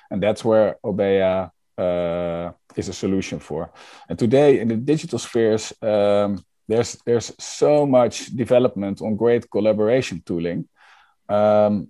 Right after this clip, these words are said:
so you, you don't just need your Zoom call and, and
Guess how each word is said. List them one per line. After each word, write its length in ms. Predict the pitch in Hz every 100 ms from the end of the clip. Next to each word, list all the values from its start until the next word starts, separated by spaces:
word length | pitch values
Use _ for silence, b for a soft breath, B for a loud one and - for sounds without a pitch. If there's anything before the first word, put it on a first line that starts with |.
| -
so 440 | - 107 104 - -
you, 200 | 110 98
you 300 | 127 - 120
don't 440 | 113 139 156 - 107
just 320 | 135 139 -
need 280 | 120 139 117
your 120 | 117
Zoom 340 | 98 135 131
call 400 | 113 107 104 98 -
and, 300 | 107 104 95
and 340 | 113 107 101